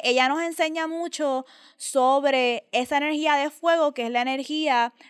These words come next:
de creación. Por eso es que el, el zodiaco comienza con Aries, es la chispa. Es el tírate. Puede ser que no tenga todas las razones claras.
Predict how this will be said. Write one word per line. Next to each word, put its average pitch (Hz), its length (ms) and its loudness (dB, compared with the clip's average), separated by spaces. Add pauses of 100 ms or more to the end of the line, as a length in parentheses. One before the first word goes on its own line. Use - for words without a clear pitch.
de 220 300 -2
creación. 220 720 0
Por 220 120 0
eso 220 160 -4
es 269 60 -8
que 277 180 -2
el, 277 180 -4
el 269 120 -8
zodiaco 285 360 -2
comienza 220 360 -6
con 240 160 -6
Aries, 180 400 -6
es 196 100 -14
la 208 140 -6
chispa. - 440 -14 (220)
Es 226 160 -2
el 254 200 -2
tírate. 185 500 -4 (480)
Puede 277 180 4
ser 311 140 0
que 277 100 -2
no 262 100 0
tenga 262 280 -2
todas 247 280 0
las 240 440 -6 (280)
razones 202 720 -12
claras. 175 520 -12